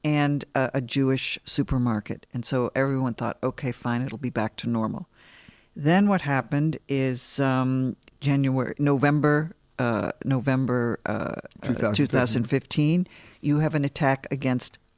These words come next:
Speaker 1: a way of life. You have an attack against a concert hall. You have an attack against a, a soccer, a, a, a s-, stadium, uh, that thankfully the, uh, attackers did not, uh, wreak as much, uh, uh,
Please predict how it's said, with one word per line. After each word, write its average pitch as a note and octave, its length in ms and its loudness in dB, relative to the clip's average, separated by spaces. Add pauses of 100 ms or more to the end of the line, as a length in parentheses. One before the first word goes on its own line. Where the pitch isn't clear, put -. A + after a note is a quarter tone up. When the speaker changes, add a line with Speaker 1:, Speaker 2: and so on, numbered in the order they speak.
(100)
Speaker 1:
a C#3 60 0
way C3+ 240 4
of C3 140 0
life. - 420 -4 (460)
You C3+ 100 -2
have - 80 -6
an A#2+ 60 -2
attack A#2 360 -2
against A2+ 340 -8
a - 40 -14
concert F3 440 0
hall. D3+ 420 0 (260)
You C#3+ 120 0
have C3 100 0
an C3+ 80 -2
attack B2+ 380 -4
against A2+ 420 -8
a, - 140 -6
a - 120 -6
soccer, D3+ 560 -2
a, A2 280 -4 (100)
a, G#2+ 60 -2
a - 260 -4 (100)
s-, - 260 -8
stadium, C#3+ 800 0
uh, G#2+ 240 -4 (100)
that A#2 120 -6 (460)
thankfully B2 760 -2
the, A#2 460 -6
uh, A#2 180 -8
attackers - 500 -6
did G2+ 180 -6
not, A2 400 -4 (120)
uh, - 120 -8
wreak - 460 -6 (400)
as - 180 -6
much, A#2+ 380 -4
uh, - 280 -8 (180)
uh, - 220 -6